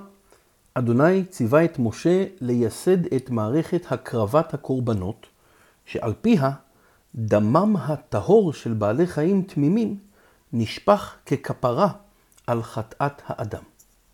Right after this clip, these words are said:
אבל המערכת הזו לעולם לא יכלה להיפטר מהחטא כולו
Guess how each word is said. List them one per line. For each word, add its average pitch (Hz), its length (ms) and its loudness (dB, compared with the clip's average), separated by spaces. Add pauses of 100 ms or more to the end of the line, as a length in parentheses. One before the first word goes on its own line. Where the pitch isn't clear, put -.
(1500)
אבל 127 300 2
המערכת 123 840 0
הזו 113 360 -2 (420)
לעולם 135 720 2
לא 185 140 2
יכלה 180 340 -2
להיפטר 160 680 0
מהחטא 135 640 -4
כולו 160 400 0